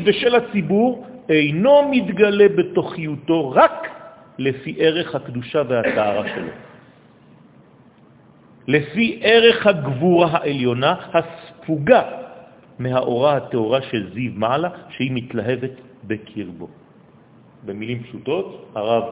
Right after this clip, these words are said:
קוק אוהב לדבר במילים גבוהות, אני אתרגם לכם את זה בעברית פשוטה. למה האני בתוך הגולה? בגלל שהאני הפנימי, בצרפתית le moi,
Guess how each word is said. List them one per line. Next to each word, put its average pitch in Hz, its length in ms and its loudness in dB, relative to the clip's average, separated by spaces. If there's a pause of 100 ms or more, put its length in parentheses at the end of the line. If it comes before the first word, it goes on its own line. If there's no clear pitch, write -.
קוק 123 240 -4
אוהב 113 300 2
לדבר 110 460 -4
במילים 107 500 -6
גבוהות, 101 580 -4 (720)
אני 135 160 -4
אתרגם 135 420 2
לכם 127 320 -2
את 107 160 -4
זה 117 100 2
בעברית 113 600 0 (100)
פשוטה. 113 580 -2 (1500)
למה 185 480 6 (200)
האני 143 560 -2
בתוך 131 400 0
הגולה? 117 520 -2
בגלל 180 320 -6
שהאני 170 680 -2
הפנימי, 131 560 -6 (480)
בצרפתית 120 680 -6 (120)
le 123 400 0
moi, 131 440 -2